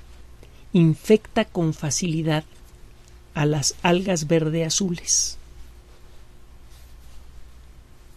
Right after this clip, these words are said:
Y de, y no solamente a las algas verde azules, sino a las algas verdes, a las clorofitas.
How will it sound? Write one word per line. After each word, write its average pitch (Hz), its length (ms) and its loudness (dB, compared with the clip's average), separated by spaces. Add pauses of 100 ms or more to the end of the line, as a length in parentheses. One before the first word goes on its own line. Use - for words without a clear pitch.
(1120)
Y 185 140 8
de, - 840 6
y 214 100 6
no 214 120 6
solamente 226 380 2
a 208 40 4
las 165 140 2
algas 180 280 0
verde 170 240 0
azules, 165 540 -4 (360)
sino 156 500 4
a 143 60 0
las 151 300 0
algas 175 420 2
verdes, 160 800 4 (460)
a 131 80 0
las 135 260 2
clorofitas. 143 960 -2